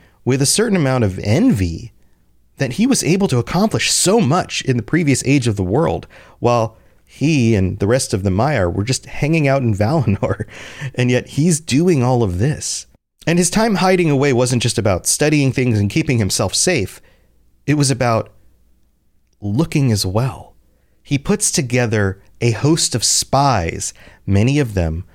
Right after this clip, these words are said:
were birds. We see this in the movies. And he gets Radagast to help him. Radagast lent him his aid, divining not of his treachery, 'cause Radagast didn't know that he was turning evil.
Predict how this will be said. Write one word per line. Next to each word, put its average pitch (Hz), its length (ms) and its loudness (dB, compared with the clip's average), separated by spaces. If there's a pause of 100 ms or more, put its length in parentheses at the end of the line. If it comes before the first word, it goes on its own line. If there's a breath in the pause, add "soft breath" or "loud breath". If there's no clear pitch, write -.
(200 soft breath)
were 101 140 0
birds. 123 560 -2
We 113 80 2
see 151 240 -2
this 117 240 -2
in 98 100 0
the 90 60 0
movies. 117 500 -6 (920)
And 135 460 -2 (760)
he 190 340 -2
gets 185 300 -2
Radagast 151 760 0
to 92 80 -8
help 82 280 -6
him. 98 240 -10 (480)
Radagast 170 520 0
lent 160 360 2
him 202 200 2
his 175 200 2
aid, 151 380 0 (240 loud breath)
divining 165 560 2 (160 loud breath)
not 123 480 2
of 143 120 0
his 151 120 0
treachery, 139 440 -2
'cause 139 260 -4
Radagast 147 640 -2
didn't 131 340 2
know 165 280 2
that 117 180 -2
he 139 160 -2
was 131 360 0 (340)
turning 156 480 0
evil. 156 520 -2